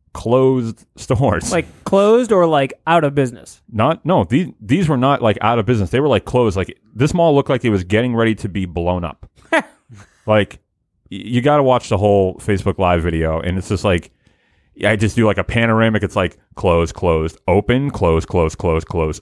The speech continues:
Speaker 1: open. It's like, why? Why even be open at all? Just close the whole fucking thing. Very weird.
Speaker 2: Gotta go somewhere.
Speaker 1: But go check out that Facebook Live video. Uh, you can check that out on make fun dot network.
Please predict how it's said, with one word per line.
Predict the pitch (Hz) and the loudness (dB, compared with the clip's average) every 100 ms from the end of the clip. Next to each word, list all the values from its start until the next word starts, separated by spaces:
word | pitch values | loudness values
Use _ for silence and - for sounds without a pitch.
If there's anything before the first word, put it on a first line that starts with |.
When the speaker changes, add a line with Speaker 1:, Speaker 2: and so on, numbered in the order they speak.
| - | -6
Speaker 1:
open. | 85 95 127 127 135 - _ _ | -4 0 0 0 -2 -8 _ _
It's | - | -16
like, | - | -6
why? | 107 202 170 | -2 0 2
Why | 92 139 | 2 2
even | 220 220 | 2 0
be | 127 - 185 | 2 2 2
open | 196 208 202 | 2 2 0
at | |
all? | 185 220 131 | 0 0 0
Just | 113 | -2
close | - 208 247 | 0 0 0
the | 240 | 0
whole | 226 262 | 0 0
fucking | 269 262 247 | 0 0 -2
thing. | 277 277 117 78 - - _ _ - | 0 -2 -2 -8 -20 -20 _ _ -16
Very | 90 165 214 170 | -2 0 2 2
weird. | 110 92 85 80 | 2 2 0 -2
Speaker 2:
Gotta | 131 | -4
go | 156 | -2
somewhere. | 160 208 180 160 - | 0 0 -2 -6 -4
Speaker 1:
But | 117 | 0
go | 208 | 0
check | - 226 202 | 0 -2 0
out | 185 | 0
that | 170 | 0
Facebook | 143 156 - 139 | 0 -2 0 0
Live | 120 123 104 | 2 2 2
video. | 90 90 87 - _ _ | 0 2 0 -2 _ _
Uh, | 101 95 | 0 0
you | 98 | 0
can | 101 | -2
check | 113 | -2
that | 107 | 0
out | 101 101 | 2 2
on | |
make | 98 101 | 0 -2
fun | - 113 113 - _ - | -2 -2 -2 -6 _ -6
dot | 110 147 131 | -2 -2 0
network. | 170 160 139 104 90 | -2 0 2 2 0